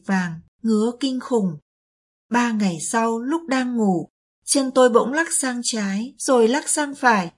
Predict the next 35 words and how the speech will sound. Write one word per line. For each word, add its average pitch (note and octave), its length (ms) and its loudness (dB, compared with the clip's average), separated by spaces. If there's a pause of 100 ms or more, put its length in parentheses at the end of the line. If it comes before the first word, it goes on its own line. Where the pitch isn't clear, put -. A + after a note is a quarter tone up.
(140)
gập A#3 300 2
lên, C4+ 400 0
gập G#3 180 0
xuống. G3+ 500 -2 (320)
Cảm D#3 260 -2
giác C4+ 320 -4
rất D#4+ 200 -6
thoải A3 320 -2
mái, F3+ 340 -4 (380)
cũng C4+ 180 -2
không C#4+ 280 -6
còn G#3 240 0
ngứa F#3 220 0
mấy. G#3+ 380 0 (720)
Sau A#3+ 320 -4
đó, G#3 380 0 (360)
chỗ A#3 160 4
chân C4+ 300 0
bị F#3+ 220 -2
thương B3+ 340 -2
cứ A#3 120 0
lắc D4+ 260 -2
qua B3+ 240 -2
lắc D4+ 200 -6
lại A#3 300 -2
như B3 260 -2
thế. G#3+ 420 -2 (420)
Lần A#3+ 240 2
sau C#4+ 240 0
lại B3+ 180 0
đỡ G3+ 220 0
đau C4+ 260 0
hơn B3+ 240 -4
lần F#3+ 280 0
trước. D4+ 300 -4